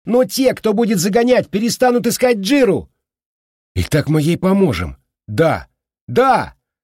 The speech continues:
да!» Момент был выбран идеально. Воодушевление, вызванное победой над факторами, требовало выхода. Не шептало, а кричало: «Еще! Еще побед!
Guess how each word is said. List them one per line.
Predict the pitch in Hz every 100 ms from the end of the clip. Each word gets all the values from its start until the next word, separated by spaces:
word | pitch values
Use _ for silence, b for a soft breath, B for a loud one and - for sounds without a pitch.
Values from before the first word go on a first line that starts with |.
| _ -
да!» | 123 277 302 262 143 - _ _ _ _ _ _ -
Момент | 90 113 180 180 123
был | 139 147
выбран | 151 139 143 -
идеально. | 131 117 117 85 64 53 _ _ _ _ _
Воодушевление, | 82 95 110 113 - 117 131 147 104 76 - -
вызванное | 87 156 101 131 120 117 113
победой | 120 113 131 113
над | 110 110
факторами, | - 156 135 107 95 80 64 b b b
требовало | - 104 135 120 127 131
выхода. | 127 120 - 65 57 _ _ _
Не | 101 117
шептало, | 113 127 - - 160 113
а | - 120
кричало: | - 135 - 147 139 117 98
«Еще! | 131 113 143 - - 160 76 - _ -
Еще | 113 117 151 - - 196 160
побед! | 127 127 127 85 -